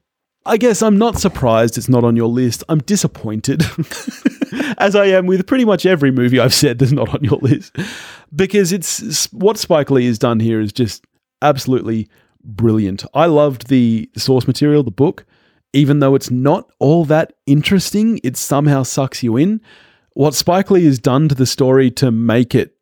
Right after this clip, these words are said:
as engaging as this film is, as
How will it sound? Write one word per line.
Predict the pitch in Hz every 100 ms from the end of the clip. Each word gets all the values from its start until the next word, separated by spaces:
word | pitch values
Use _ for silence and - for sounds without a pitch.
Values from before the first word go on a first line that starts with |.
| _ _
as | 123 110
engaging | 113 98 - 110 117 117 110
as | 98
this | 113 104
film | - 113 104 -
is, | 117 110 101 87 -
as | 104 104 104